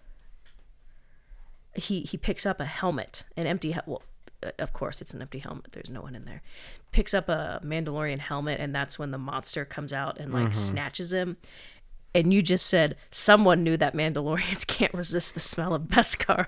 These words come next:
Speaker 1: armor."
Speaker 2: Seems like that was very intentionally placed.
Speaker 1: And then another comment, uh, Grogu solo episode, which is
Speaker 2: Kind of.
Speaker 1: a little, a little bit, but it, the I part almost gave me,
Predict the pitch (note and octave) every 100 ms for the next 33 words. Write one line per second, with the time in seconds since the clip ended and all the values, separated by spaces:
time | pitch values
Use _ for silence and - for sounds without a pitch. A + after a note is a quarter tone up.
0 | - - - - - - - - - -
1 | - - - C#3 C3 E3+ D#3 D3 C3 B2
2 | C3+ D3 - E3 D#3+ F3 E3 G#3+ F#3+ D#3+
3 | - D3 C3 C#3+ - - - F3+ F#3 F3+
4 | F3 E3+ D#3+ - - - F3 F3 F3 F3
5 | - E3 - - - - F3+ D#3+ E3+ F#3
6 | F3+ G#3 - F3 F3+ A#3+ D3+ B2 D#3+ -
7 | C#3+ B2 - - D#3 - D#3+ - - -
8 | - - - - A#3 G#3+ B2 G#2 A2+ G3+
9 | F#3+ - A4 G4+ E3 D#3+ D#3+ - - G3
10 | F#3 - - A#3+ B3+ G#3 A#3+ A3 - G3+
11 | D#4 - F4+ E3 E3+ - F3 E3 D#3+ D3